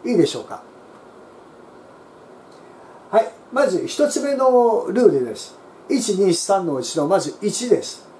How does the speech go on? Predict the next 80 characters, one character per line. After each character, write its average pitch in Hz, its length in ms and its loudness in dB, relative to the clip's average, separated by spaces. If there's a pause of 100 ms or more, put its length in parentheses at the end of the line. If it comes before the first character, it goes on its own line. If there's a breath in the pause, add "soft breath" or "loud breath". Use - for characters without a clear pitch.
(100)
ね。 139 220 -6 (380 loud breath)
え、 214 100 4
キ 269 100 -6
ャ 294 120 0
ン - 20 -10
ペ 294 80 -4
ー 269 60 -4
ン - 20 -6
期 - 60 -12
間 262 140 -2
中 254 120 -6
に 247 60 -6
楽 226 180 -2
天 247 120 0
モ 247 100 0
バ 262 100 0
イ 226 60 0
ル 170 60 0
の 147 40 0
ウ 143 80 8
ェ 143 40 8
ブ 160 60 -6
サ 185 140 2
イ 170 40 0
ト 151 120 -2
店 165 240 -2
頭 170 180 0
か 175 120 -2
ら、 190 200 0
あ、 151 60 -4
楽 151 160 -4
天 196 160 2
ア 196 60 0
ン - 20 -2
リ 202 60 -4
ミ 196 80 0
ッ - 20 -12
ト 196 80 0
フ 190 60 0
ァ 170 80 0
イ - 20 -8
ブ、 160 100 -4
い 160 40 -4
ず 190 100 -4
れ 254 80 0
の 254 80 -4
方 233 160 -4
法 247 120 0
で 254 60 0
お 240 140 0
申 226 120 0
し 220 100 -4
込 214 60 0
み 208 80 4
同 208 120 8
時 180 160 -2
中 196 140 -4
に 208 60 2
楽 185 180 -2
天 196 100 0
ハ 175 140 0
ン 151 40 -6
ド 202 100 4
を 240 60 -2
ご 190 140 2
購 165 180 2
入 156 200 -4
と 135 80 -6
い 120 120 -4
う 120 40 -8
こ 127 60 -6
と 131 60 -6
で、 165 220 -2
い 240 80 -6
い 202 40 -4
で - 100 0
す - 100 -6
か？ - 180 -10 (640 loud breath)
楽 202 280 2
天 294 120 -2